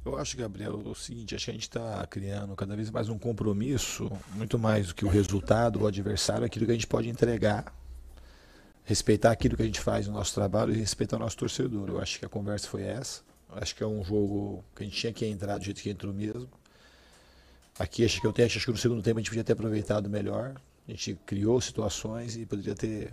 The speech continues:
ampliado um pouco mais o marcador. Mas, de maneira geral, assim, de vontade, de poder se proteger, de não dar chance ao adversário, acho que isso a equipe cumpriu de maneira muito positiva. Não é igual,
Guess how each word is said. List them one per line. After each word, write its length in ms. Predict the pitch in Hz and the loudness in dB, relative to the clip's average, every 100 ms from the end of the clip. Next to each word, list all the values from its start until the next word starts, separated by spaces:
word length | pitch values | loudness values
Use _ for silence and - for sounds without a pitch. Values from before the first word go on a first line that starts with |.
| 120 | -12
ampliado 460 | 135 107 104 101 104 | -10 -4 -2 -2 -4
um 40 | |
pouco 240 | - 101 104 | -8 -8 -6
mais 220 | 104 104 | -6 -6
o 60 | 107 | -8
marcador. 560 | 104 110 117 110 98 95 - - - - - - - | -6 -4 -4 -4 -4 -6 -12 -20 -20 -20 -20 -10 -2
Mas, 280 | 107 92 | 0 0
de 100 | 92 | 2
maneira 260 | 107 113 120 | 6 8 8
geral, 260 | 110 117 117 | 8 6 4
assim, 280 | - 113 | 2 0
de 100 | 98 | 0
vontade, 800 | 104 104 104 92 113 123 110 101 | 2 2 2 4 6 6 4 2
de 300 | 101 90 104 | -2 -4 -6
poder 240 | - 104 101 | 0 0 2
se 140 | - | 0
proteger, 680 | - 107 104 95 101 113 110 | 2 4 4 2 2 2 2
de 100 | 98 | -2
não 100 | 104 | -2
dar 140 | 104 101 | 0 0
chance 340 | - 101 - | -2 -4 -6
ao 20 | |
adversário, 800 | 95 98 101 - 107 113 120 113 104 | -6 -6 -4 -2 -2 -4 -4 -6 -6
acho 140 | 101 | -6
que 80 | - | -4
isso 320 | 107 - 113 | -4 -4 -4
a 80 | 107 | -4
equipe 260 | 101 104 - | -4 -6 -4
cumpriu 720 | 107 98 101 110 110 101 92 - - - - - - - - - - - - | -8 -4 -2 0 0 -2 -6 -14 -20 -20 -20 -20 -20 -20 -20 -20 -20 -20 -12
de 160 | - | -4
maneira 880 | 95 95 101 104 101 98 92 - 107 98 | -2 2 4 6 6 4 2 -2 -4 -6
muito 240 | 104 98 | -6 -2
positiva. 720 | - 104 113 - 92 92 90 87 - - - - - - - - - - | 0 0 0 0 0 -2 -6 -10 -18 -20 -20 -20 -20 -20 -20 -20 -20 -8
Não 220 | 113 127 | 0 8
é 80 | 156 | 10
igual, 480 | 160 139 123 117 | 12 12 12 12